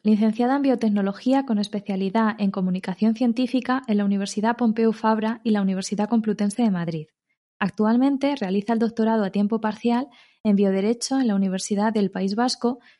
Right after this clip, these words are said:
donde colabora como profesora en diversos títulos de posgrado.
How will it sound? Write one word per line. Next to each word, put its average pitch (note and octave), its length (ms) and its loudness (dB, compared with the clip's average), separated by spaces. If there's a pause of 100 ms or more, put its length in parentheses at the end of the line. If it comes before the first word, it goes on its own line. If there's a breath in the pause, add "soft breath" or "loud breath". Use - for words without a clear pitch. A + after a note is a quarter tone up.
(120)
donde G#3 220 4
colabora G#3+ 460 0
como B3 260 2
profesora A#3+ 560 0
en A#3+ 80 2
diversos G3 580 -2
títulos C4+ 420 0
de G#3 120 -2
posgrado. E3+ 520 -6